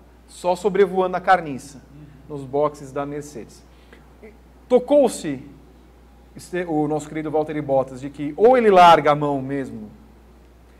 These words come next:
liga o botão do foda-se, falando português bem claro, pra ser assim, é uma exceção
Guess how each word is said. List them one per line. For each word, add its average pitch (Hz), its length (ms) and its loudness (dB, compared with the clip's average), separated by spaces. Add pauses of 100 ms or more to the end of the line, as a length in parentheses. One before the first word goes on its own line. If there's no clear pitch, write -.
(180)
liga 196 280 0
o 202 60 6
botão 185 260 0
do 156 280 -4 (180)
foda-se, 131 560 -4 (160)
falando 147 260 -10
português 143 380 -12
bem 143 160 -12
claro, 123 380 -6 (360)
pra 151 160 -4
ser 151 200 -6
assim, 185 480 -6 (440)
é 165 80 2
uma 202 140 4
exceção 240 600 0